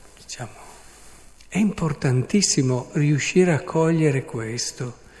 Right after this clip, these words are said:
L'uomo ha questa potenzialità che non va in nulla ridotta ed è anche capace di Dio,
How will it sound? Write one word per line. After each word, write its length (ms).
L'uomo 440
ha 140
questa 560
potenzialità 1040
che 180
non 240
va 280
in 260
nulla 420
ridotta 720
ed 140
è 80
anche 340
capace 480
di 200
Dio, 340